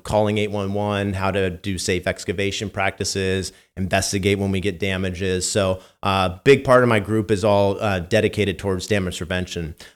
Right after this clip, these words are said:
Um, I also have patrol too that's kinda dedicated to damage prevention. So they're patrolling our lines, looking for people digging, um, that, you know, didn't call eight one one first, um, so that we can get someone out there and stop them. Um, then I also have a, a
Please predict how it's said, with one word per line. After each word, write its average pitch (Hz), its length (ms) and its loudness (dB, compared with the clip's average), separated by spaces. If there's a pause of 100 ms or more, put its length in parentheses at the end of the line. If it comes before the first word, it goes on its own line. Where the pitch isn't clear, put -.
Um, 101 180 2
I 123 40 6
also 127 180 4
have 120 220 4
patrol 139 420 2
too 127 220 0
that's 101 240 0
kinda 101 180 0
dedicated 90 480 -2
to 92 60 -16
damage 92 260 -4
prevention. 90 440 -6
So - 120 -8
they're 92 160 -2
patrolling 104 580 -2
our 92 80 0
lines, 98 440 -2
looking 98 240 -6
for 98 120 -6
people 101 280 -4
digging, 98 500 0 (280)
um, 92 340 -2
that, 87 260 -4
you 104 80 -2
know, 92 100 -2
didn't 98 220 -4
call 95 240 0
eight 95 140 0
one 95 180 -2
one 98 200 -2
first, 95 580 -4 (100)
um, 95 160 -4
so 98 140 -4
that 90 40 -6
we 95 60 -4
can 92 80 -4
get 92 100 -4
someone 90 300 -4
out 85 180 -4
there 87 120 -2
and 85 100 -6
stop 82 320 -6
them. 85 280 -8 (340)
Um, 101 340 0
then 127 140 4
I 131 60 6
also 139 180 4
have 127 180 6
a, 110 260 4
a 101 340 0